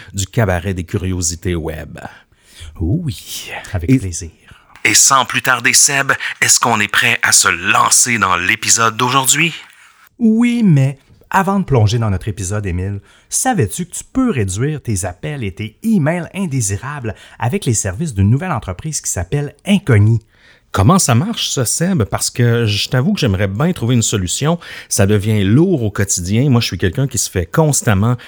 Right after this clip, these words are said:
Speaker 1: hacker
Speaker 2: Ouais,
Speaker 1: et puis,
Speaker 2: hein ?
Speaker 1: euh, harponner son adresse courriel.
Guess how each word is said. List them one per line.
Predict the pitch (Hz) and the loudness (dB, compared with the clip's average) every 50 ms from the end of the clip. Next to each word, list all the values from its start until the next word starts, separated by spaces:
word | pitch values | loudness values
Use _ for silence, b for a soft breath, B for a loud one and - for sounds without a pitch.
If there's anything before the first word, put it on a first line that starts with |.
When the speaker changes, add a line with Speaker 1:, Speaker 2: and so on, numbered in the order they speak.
| B B B | B B B
Speaker 1:
hacker | - 98 90 85 - - 123 127 131 110 | -2 -2 -2 -2 0 2 2 4 4 4
Speaker 2:
Ouais, | 87 85 | 2 0
Speaker 1:
et | 85 | 0
puis, | 82 95 95 92 | 0 0 2 0
Speaker 2:
hein ? | 95 | 0
Speaker 1:
euh, | - | 2
harponner | - 87 98 - - 113 95 95 110 110 | 0 -2 -2 2 2 4 4 4 4 2
son | - - 95 87 | 0 0 0 0
adresse | 85 80 80 87 - | 0 -2 -4 -6 -6
courriel. | - - 85 82 80 76 80 | -4 -4 -4 -2 -4 -4 -6